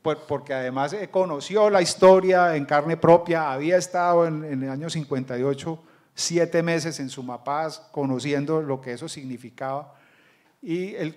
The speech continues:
él creyó, eh, que,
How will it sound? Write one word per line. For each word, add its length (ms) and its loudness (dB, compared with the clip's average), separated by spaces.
él 180 -2
creyó, 560 6
eh, 280 -2
que, 720 -6